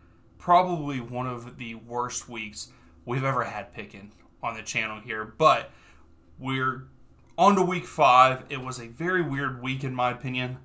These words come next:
and this one might be even weirder because of all of the international duties, all the international call-ups. I don't know how to pick this week because there's some teams that do not have any call-ups,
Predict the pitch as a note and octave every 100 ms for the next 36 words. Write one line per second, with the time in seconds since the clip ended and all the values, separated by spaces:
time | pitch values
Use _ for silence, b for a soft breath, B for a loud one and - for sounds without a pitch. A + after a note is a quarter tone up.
0 | B B B C3 C3+ D3+ F3 G#3 E3 D3+
1 | D3 D3 C#3 B2+ A2+ A#2+ C3 C3 B2+ -
2 | A#2+ A#2 - A2+ G#2+ G#2 B2+ C3 C#3 B2
3 | A2+ A2+ B2 B2+ B2+ A#2 A#2 A2+ A2 -
4 | A2+ G#2+ G#2 b b b - _ C3+ C#3+
5 | C#3+ C#3 C3+ B2 A#2+ A#2 A#2 A#2 A2+ A2+
6 | - G#2 - D#3 C3+ C3 B2 - - B
7 | B B B B _ _ _ _ _ _
8 | _ - E3+ G#3 D#3+ C3 C#3 - - D#3+
9 | - A#2+ - A2+ G2 - - - C3 C#3
10 | B2+ A#2 A2+ C#3+ D3+ E3 E3+ F3 E3+ B
11 | B B B B2+ B2 A#2 - _ - C3
12 | C3 B2+ B2 A2+ C3+ C#3+ D#3 E3+ G3+ -
13 | -